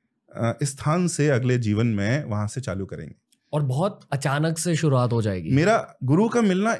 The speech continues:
Speaker 1: इतना आकस्मिक था। मेरा, मैं एक कोचिंग क्लास में गया, जिस <laughs> कोचिंग से मुझे कोई लेना देना नहीं था। मैंने वह विद्या आगे उस स्ट्रीम को फॉलो भी नहीं किया।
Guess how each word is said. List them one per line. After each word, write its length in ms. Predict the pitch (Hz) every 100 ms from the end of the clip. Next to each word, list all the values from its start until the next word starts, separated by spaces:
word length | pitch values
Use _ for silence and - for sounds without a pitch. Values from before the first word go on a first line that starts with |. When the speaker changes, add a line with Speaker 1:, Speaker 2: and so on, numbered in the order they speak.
| -
Speaker 1:
इतना 280 | 175 214 254
आकस्मिक 540 | 226 - 190 - 208
था। 400 | - 180 190 220
मेरा, 760 | 208 139 147 190 214 226 226 - _ 104
मैं 220 | 143 196
एक 220 | 190 208
कोचिंग 340 | 190 180 247 233
क्लास 240 | 170 139
में 100 | 143
गया, 260 | 113 85 73 _ _ _ _ _ _ 175
जिस 260 | 185 233 -
<laughs> 180 | 208 226 196
कोचिंग 380 | 185 185 226 247 - _
से 160 | - 220
मुझे 200 | 196 190
कोई 200 | 208 196
लेना 260 | 170 135 165
देना 240 | 185 180
नहीं 160 | 175 156
था। 180 | 175 196
मैंने 300 | 160 160 214
वह 260 | 190 175 214
विद्या 400 | 160 151 185 214
आगे 440 | 135 156 220 143 123 - 113
उस 140 | 170
स्ट्रीम 320 | 180 - 196
को 120 | 208
फॉलो 300 | 233 160 170
भी 120 | 214 214
नहीं 140 | 160
किया। 240 | 123 87